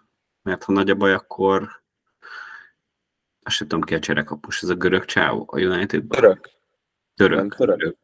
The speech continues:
Speaker 1: Görög, török, török. Igen, török. Úgyhogy, ö, pff, hát ez nyilván fejfájás, főleg mondom, ez bánt, hogy nincs cserekapusom. Most azért kijön, hogy nem Areola volt nekem ott, ott,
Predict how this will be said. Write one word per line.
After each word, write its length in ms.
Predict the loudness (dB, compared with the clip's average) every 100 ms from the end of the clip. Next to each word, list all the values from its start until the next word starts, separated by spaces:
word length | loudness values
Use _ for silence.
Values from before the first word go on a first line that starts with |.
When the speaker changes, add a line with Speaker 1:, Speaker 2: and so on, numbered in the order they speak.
| -4
Speaker 1:
Görög, 340 | 4 4 4
török, 360 | -2 -2 -2 -2
török. 600 | 2 4 2 -6 -20 -20 _ _
Igen, 420 | -6 -6 -8 _ _
török. 420 | -8 -8 -10 -20 _ _ -14 -12 -14 -20 -4
Úgyhogy, 340 | 0 6 8 10
ö, 380 | 10 10 8 6 2
pff, 380 | -8 -8 -8 -4
hát 200 | -4 0
ez 360 | 0 2 -2 -2
nyilván 380 | 0 2 2 -2
fejfájás, 720 | 0 0 0 0 0 0 -4
főleg 360 | 0 2 4 2
mondom, 320 | 0 0 -2
ez 240 | -4 -4 -4
bánt, 320 | -4 -4 -2
hogy 100 | -2
nincs 260 | 0 -2 -6
cserekapusom. 840 | -6 -6 -6 -12 -10 -4 -4 -4 _
Most 260 | -20 -14
azért 220 | -6 -6
kijön, 280 | -4 -4 -2
hogy 160 | -2 0
nem 220 | 0 0
Areola 480 | -2 -2 2 2 0
volt 440 | 0 -2 -2 -8 _ _ -20 -20 -20 _ _ _
nekem 280 | -8 -2 -2
ott, 160 | -2 -6 -12 -6
ott, 260 | -6 -8